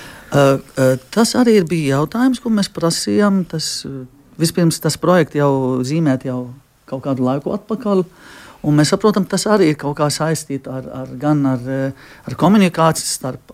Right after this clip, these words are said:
A viens, starp B korpusu, ā, tas ir centrs, tas arī ir drošības jautājums, es saprotu. Bet, ā, mums arī bija kopā ar finanšu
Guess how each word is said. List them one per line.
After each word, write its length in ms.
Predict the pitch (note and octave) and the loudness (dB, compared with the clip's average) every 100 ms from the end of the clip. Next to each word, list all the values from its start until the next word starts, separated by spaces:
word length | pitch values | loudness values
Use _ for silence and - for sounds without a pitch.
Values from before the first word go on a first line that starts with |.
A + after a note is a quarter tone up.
| D#3 | -2
A 160 | F3+ | 0
viens, 480 | F#3+ F#3 F3+ F3 E3 | 2 0 0 -2 -4
starp 440 | - C3 B2 - C3+ | -4 -6 -6 -10 -10
B 240 | A#2+ E3+ | -2 -2
korpusu, 800 | F3 F3 F3 E3 F3 E3+ - D#3 | -2 0 -2 -2 -4 -4 -4 -6
ā, 160 | C#3 C3+ | -6 -6
tas 220 | B2 - | -10 -12
ir 80 | A#2 | -10
centrs, 500 | - E3+ F#3+ - F3 | -2 2 2 0 -2
tas 200 | C#3+ - | -4 -6
arī 220 | C3 B2 | -8 -6
ir 80 | A#2+ | -8
drošības 560 | - D#3+ F#3+ G#3 F3+ - | -6 -6 -4 -4 -4 -4
jautājums, 480 | F#3 F3+ F#3+ F3 - | -6 -4 -6 -6 -8
es 80 | - | -10
saprotu. 460 | - - A2+ - E3 - - - - - - - | -6 -4 -4 -6 -10 -12 -20 -20 -20 -20 -20 -12
Bet, 560 | - C3 D3 D3 D3 - | -6 0 4 4 2 0
ā, 400 | D3+ D3 D3 D3 | 2 4 2 0
mums 1040 | C#3 D3 C#3+ C#3+ C#3+ C3+ D3 D3 E3 F3+ F3+ | -4 -8 -8 -8 -8 -4 -2 2 2 2 2
arī 200 | D#3+ C3+ | 2 2
bija 440 | D3+ C#3+ C#3 C3 B2+ | 0 0 0 -2 0
kopā 320 | D#3 C#3+ C3 | -2 0 -6
ar 40 | |
finanšu 300 | D3+ D3 C#3 | -4 -4 -4